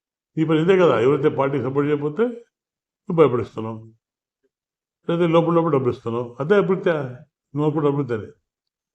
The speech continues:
ఈరోజు నీ మనసు పెట్టుకొని రోజు ప్యాకేజ్ ఇస్తున్నావు. రాత్రి రాత్రి ఇంట్లో పోయి పోలీసులు పెట్టుకొని నీ బండిలో డబ్బులు తీసుకో-, డబ్బులు తీసుకోవద్దు, నీ మనసు కానీ నువ్వు అని డబ్బులు తీసుకొని మేము ఎక్కడ పోయి అక్కడ పోయి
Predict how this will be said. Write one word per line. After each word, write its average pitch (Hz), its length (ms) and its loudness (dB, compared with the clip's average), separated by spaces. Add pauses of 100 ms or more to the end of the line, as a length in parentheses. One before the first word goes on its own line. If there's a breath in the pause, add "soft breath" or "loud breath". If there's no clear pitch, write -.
(420)
ఈరోజు 147 500 2 (600)
నీ 131 80 0
మనసు 127 240 0
పెట్టుకొని 156 440 2
రోజు 147 240 2
ప్యాకేజ్ 139 280 2
ఇస్తున్నావు. 113 380 -8 (1400)
రాత్రి 139 200 0
రాత్రి 139 200 2
ఇంట్లో 139 180 0
పోయి 151 360 -2 (320)
పోలీసులు 131 420 -6
పెట్టుకొని 135 380 -2
నీ 123 180 -4
బండిలో 127 340 0
డబ్బులు 120 240 -2
తీసుకో-, 120 280 -8
డబ్బులు 120 280 -4
తీసుకోవద్దు, 120 300 -8
నీ 135 160 -6
మనసు 117 320 -8
కానీ 123 140 -4
నువ్వు 123 180 -4
అని 165 120 -10 (720)
డబ్బులు 120 200 -2
తీసుకొని 135 240 -4
మేము 131 180 -2
ఎక్కడ 135 260 -2
పోయి 143 100 -2
అక్కడ 127 200 -4
పోయి 170 200 -8